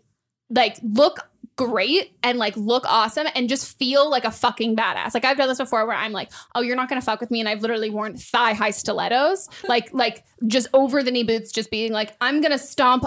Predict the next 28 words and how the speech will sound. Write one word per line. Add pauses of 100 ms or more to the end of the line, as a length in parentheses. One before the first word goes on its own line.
(120)
on
you
bitches."
And
even
if
it's,
like,
they're
not
being
like,
"Oh,
wow,
she
looks
so
good,"
I'm
like,
"I
am
Charlize
Theron."
Like,
I
am,
like,